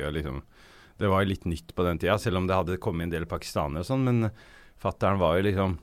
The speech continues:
pos-, kos og klem, han var litt sliten da, så han bare, «Ja, jeg får bare hvile litt i dag, og så får jeg feste igjen i morgen.»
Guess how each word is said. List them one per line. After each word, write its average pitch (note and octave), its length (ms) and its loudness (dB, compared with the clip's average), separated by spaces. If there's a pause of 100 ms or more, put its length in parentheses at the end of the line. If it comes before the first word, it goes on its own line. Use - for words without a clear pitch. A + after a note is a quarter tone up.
(480)
pos-, D3+ 360 0
kos C#3+ 260 4
og D#3 60 0
klem, C#3+ 360 6
han D3 160 8
var B2+ 120 8
litt C3+ 120 0
sliten C#3+ 360 4
da, E3 100 4
så D3+ 160 4
han C3 100 6
bare, A#2+ 220 6
«Ja, D3+ 100 12 (120)
jeg B2 80 -2
får A2+ 120 0
bare G2+ 260 8 (1200)
hvile G#2 360 4
litt G#2 180 0
i C3+ 60 4
dag, D3+ 240 8
og F3 160 6
så C#3 240 8
får B2+ 160 6
jeg B2 80 0
feste A2 320 2
igjen G#2 180 4
i A#2 80 4
morgen.» G2+ 360 4